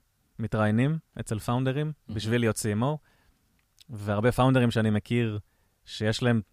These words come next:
Speaker 1: אחלה של תקציב להציע ו-, ואחלה של הזדמנות, אה, מחפשים C M Os, ו-
Speaker 2: אין, אין מאץ'.
Speaker 1: כן, ואני מסתכל על זה מהצד, ואני אומר, "רגע, למה אתם לא, למה אתם לא מסתדרים?"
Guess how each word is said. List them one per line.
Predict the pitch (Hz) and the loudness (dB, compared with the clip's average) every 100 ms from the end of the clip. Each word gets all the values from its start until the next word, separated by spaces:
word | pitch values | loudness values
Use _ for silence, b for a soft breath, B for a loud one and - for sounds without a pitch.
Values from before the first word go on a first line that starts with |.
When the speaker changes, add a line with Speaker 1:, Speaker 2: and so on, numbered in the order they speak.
| - | -8
Speaker 1:
אחלה | 113 127 | -6 -4
של | 117 107 | -2 -4
תקציב | 104 - - 123 113 | -6 -6 -2 -2 0
להציע | 110 - 123 120 117 117 113 104 | -2 -2 -2 0 2 2 2 0
ו-, | 101 101 98 | -2 -2 -2
ואחלה | 101 98 107 113 | -2 -2 -4 -4
של | 110 107 | -2 0
הזדמנות, | 104 98 101 117 113 _ _ _ _ _ _ _ - | 0 0 0 0 -2 _ _ _ _ _ _ _ -12
אה, | 104 98 95 95 | -8 -6 -6 -6
מחפשים | 98 101 101 - 139 151 | -4 -4 -2 0 0 0
C | - 135 135 | -4 -4 0
M | |
Os, | 151 151 113 | 0 -2 -2
ו- | 101 101 - _ _ _ _ _ - | -2 -2 -6 _ _ _ _ _ -14
Speaker 2:
אין, | 107 - | -12 -10
אין | 110 101 | -10 -10
מאץ'. | 110 - - _ | -10 -14 -20 _
Speaker 1:
כן, | - 170 | 2 2
ואני | 113 107 | 4 2
מסתכל | - 104 | -2 -2
על | 123 139 | 0 2
זה | 120 | 2
מהצד, | 104 - 123 | 0 0 0
ואני | 107 98 | 0 0
אומר, | 107 113 | 0 -2
"רגע, | 131 | -2
למה | 98 104 120 | -2 -2 -2
אתם | 123 | -2
לא, | 127 131 131 165 - | -2 -4 -6 -10 -6
למה | 117 | -4
אתם | 120 123 | -2 -2
לא | 127 | -2
מסתדרים?" | 123 120 143 170 | -4 -6 -4 -4